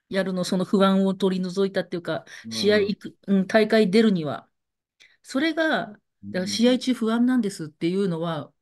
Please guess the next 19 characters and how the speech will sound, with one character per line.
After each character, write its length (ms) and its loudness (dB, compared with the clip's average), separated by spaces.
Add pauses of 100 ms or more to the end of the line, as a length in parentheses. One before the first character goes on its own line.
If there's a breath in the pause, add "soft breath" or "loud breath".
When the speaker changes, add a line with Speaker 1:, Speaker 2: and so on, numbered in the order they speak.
Speaker 2:
う 40 -12
ん。 60 -8
Speaker 1:
準 180 2
備 120 -4
し 80 -10
て 100 -4
な 160 0
い 60 0
か 100 -6
ら 140 -4
と 260 -12
私 300 -8
は 200 -4
思 160 -6
っ 80 -12
て 120 -14
る。 80 -20 (1000)
そ 200 -20
う。 20 -20